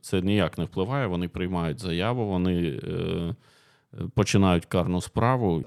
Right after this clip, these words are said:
І це принаймні якась фіксація злочину. І потім, коли відбудеться деокупація, може розроблять якийсь, е, механізм компенсації житла українська, український уряд. Ми ж цього не знаємо.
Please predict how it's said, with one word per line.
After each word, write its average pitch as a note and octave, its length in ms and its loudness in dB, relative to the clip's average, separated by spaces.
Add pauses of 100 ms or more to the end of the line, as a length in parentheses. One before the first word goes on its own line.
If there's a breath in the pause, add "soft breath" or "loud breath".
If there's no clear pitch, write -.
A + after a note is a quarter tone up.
(140)
І G2 300 4
це A#2 180 4
принаймні B2+ 420 2
якась A2 280 2
фіксація A#2 540 2
злочину. G2 680 2
І F2+ 420 0
потім, F2+ 1000 0
коли F2+ 440 2
відбудеться F2+ 580 -2
деокупація, F#2+ 600 0
може F#2 460 6
розроблять G2+ 500 2
якийсь, G2+ 340 -2
е, F#2 100 2
механізм G#2+ 560 0
компенсації E2+ 720 -4
житла E2 440 0
українська, E2 800 -4
український F2+ 520 0
уряд. D#2+ 340 0
Ми F2 180 0
ж - 100 -4
цього F2+ 160 0
не F#2 80 2
знаємо. G2+ 460 -2